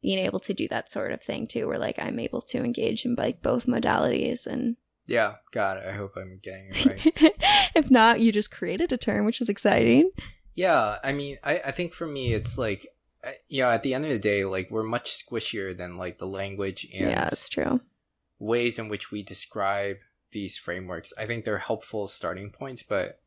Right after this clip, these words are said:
Speaker 2: you know, we're, it's just much more chaotic and
Speaker 1: Mm-hmm.
Speaker 2: entropic than that.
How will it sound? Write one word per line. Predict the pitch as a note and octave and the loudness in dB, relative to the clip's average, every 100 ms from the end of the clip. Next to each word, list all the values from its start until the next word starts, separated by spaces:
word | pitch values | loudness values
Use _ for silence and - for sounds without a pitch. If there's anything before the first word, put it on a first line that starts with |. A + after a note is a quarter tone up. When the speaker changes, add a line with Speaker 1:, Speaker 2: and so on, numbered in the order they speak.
| _ | _
Speaker 2:
you | A2+ | -4
know, | G#2+ F#2+ - | -2 -2 -4
we're, | - A2 G2+ _ _ _ _ _ _ _ _ _ _ | 0 0 0 _ _ _ _ _ _ _ _ _ _
it's | - - | -12 -8
just | D3 - | -8 -4
much | C3+ C#3+ - | -4 -4 -4
more | C3+ B2+ A#2 - - _ - | -4 -4 -4 -6 -14 _ -16
chaotic | - A2+ G2 G#2 G#2 F#2+ - | -4 0 2 2 0 -4 -6
and | F#2 F#2 F2+ - _ | -8 -8 -12 -16 _
Speaker 1:
Mm-hmm. | A#3+ A#3 A3+ A3+ A3+ A3 A3 | 8 12 12 12 12 10 10
Speaker 2:
entropic | A3+ B3 - - - | 10 8 6 -4 -8
than | - E3+ - | -10 -10 -10
that. | - - | -10 -12